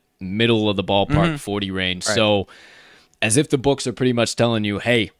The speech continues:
Speaker 1: uh, yeah, they went seven and eight over under last year. We have no fucking clue what they're
Speaker 2: Right.
Speaker 1: gonna do, so we're gonna set it right around here, and we're gonna make you guys try and figure it out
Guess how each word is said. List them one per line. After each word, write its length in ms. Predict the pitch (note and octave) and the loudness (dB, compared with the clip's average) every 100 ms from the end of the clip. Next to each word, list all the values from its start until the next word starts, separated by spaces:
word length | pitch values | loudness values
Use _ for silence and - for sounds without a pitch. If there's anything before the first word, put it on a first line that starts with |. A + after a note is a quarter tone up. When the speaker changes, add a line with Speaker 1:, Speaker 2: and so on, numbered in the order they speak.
| _ _ - | _ _ -2
Speaker 1:
uh, 300 | G#2 G2+ G2+ | 2 2 2
yeah, 180 | G#2 G2+ | 2 2
they 120 | G#2+ | 2
went 180 | C3+ B2 | -2 -4
seven 420 | - - B2 B2 | -6 0 0 0
and 100 | A2+ | 2
eight 180 | A2+ A#2+ | 2 2
over 220 | A2+ A2 | 2 2
under 200 | A2+ A#2 | 0 2
last 300 | A#2+ A#2+ - | 2 0 -2
year. 180 | C3 C3 | -4 -6
We 280 | F#2+ A2+ C3 | -6 -4 -2
have 180 | C3 | -2
no 160 | B2+ C3+ | -2 -4
fucking 280 | C#3 C3+ C3 | -2 -4 -4
clue 160 | C3+ | -2
what 120 | C#3 C3 | -2 -2
they're 100 | C3 | -2
Speaker 2:
Right. 60 | |
Speaker 1:
gonna 160 | - C3 | -2 -2
do, 200 | C3 C#3+ | -4 -4
so 140 | - | -6
we're 120 | G2+ | -8
gonna 140 | B2 G#2 | -6 -6
set 220 | - B2 | -4 -4
it 60 | A#2 | -2
right 180 | A#2+ | -2
around 220 | A2+ A2+ G#2 | -2 -4 -4
here, 260 | A2+ C3 C#3 | -2 -2 -2
and 120 | G2+ | -6
we're 80 | C3 | -6
gonna 120 | G#2 | -4
make 260 | G#2 G#2+ - | -4 -6 -6
you 220 | G2 B2 | -6 -4
guys 440 | G2+ F2 F2 F2 | -2 -2 -2 -6
try 200 | - G2+ | -6 -4
and 120 | F#2 | -6
figure 220 | - F#2+ F2+ | -8 -6 -6
it 100 | F2 | -4
out 320 | F#2+ B2+ | -2 -4